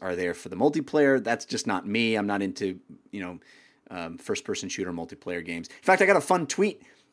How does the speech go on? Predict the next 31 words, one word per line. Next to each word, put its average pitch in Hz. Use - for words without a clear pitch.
uh, 120
recently 127
of 101
somebody 113
who 101
said, 101
"You 143
don't 226
play 214
first 190
person 196
shooter 196
multiplayer 208
games? 240
You 240
are 180
not 220
qualified 208
to 170
be 175
a 151
video 196
game 190
reviewer." 147
And 98
I -
was 85
like, 78
"Oh, 120
thanks, 107
pal." -